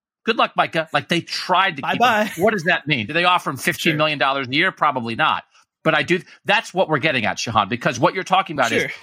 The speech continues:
Speaker 1: all
Speaker 2: sure.
Speaker 1: this money coming in. Can it overcome the culture and the
Speaker 2: Yeah.
Speaker 1: history?
Speaker 2: And, and, and I think that you know, again, there's lots of context. And Penn State, I mean, when you're talking about sort of the,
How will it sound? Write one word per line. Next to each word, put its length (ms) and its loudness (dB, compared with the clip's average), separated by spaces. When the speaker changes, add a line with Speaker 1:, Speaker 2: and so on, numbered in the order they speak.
Speaker 1:
all 160 6
Speaker 2:
sure. 100 -4
Speaker 1:
this 100 -18
money 200 2
coming 320 -2
in. 240 0
Can 180 0
it 180 -4
overcome 960 0
the 60 -10
culture 340 2
and 80 0
the 60 -6
Speaker 2:
Yeah. 40 0
Speaker 1:
history? 240 -12
Speaker 2:
And, 120 0
and, 260 0
and 120 2
I 80 2
think 320 0
that 360 0
you 80 0
know, 80 2
again, 160 0
there's 180 -4
lots 240 2
of 140 -8
context. 480 -2
And 100 2
Penn 180 0
State, 380 0
I 80 0
mean, 240 2
when 140 2
you're 80 2
talking 340 2
about 460 -2
sort 220 0
of 100 0
the, 120 -4